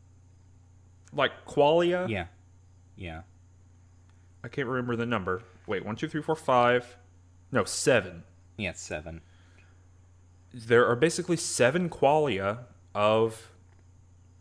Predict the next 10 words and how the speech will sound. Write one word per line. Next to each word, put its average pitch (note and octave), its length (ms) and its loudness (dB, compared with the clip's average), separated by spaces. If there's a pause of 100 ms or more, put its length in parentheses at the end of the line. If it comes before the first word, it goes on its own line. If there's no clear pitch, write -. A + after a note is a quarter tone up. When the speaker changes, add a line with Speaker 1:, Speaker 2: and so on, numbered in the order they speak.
(180)
Speaker 1:
of, G#2 480 -4
um, G2+ 380 0 (520)
ergodic C3 520 2
literature. A2 480 -2 (1040)
You F#2+ 100 -14
know, F#2+ 200 -2
Speaker 2:
Mm-hmm. G2 120 -10
Speaker 1:
they G2+ 140 0
can, F#2+ 420 -6
I, G#2+ 180 -6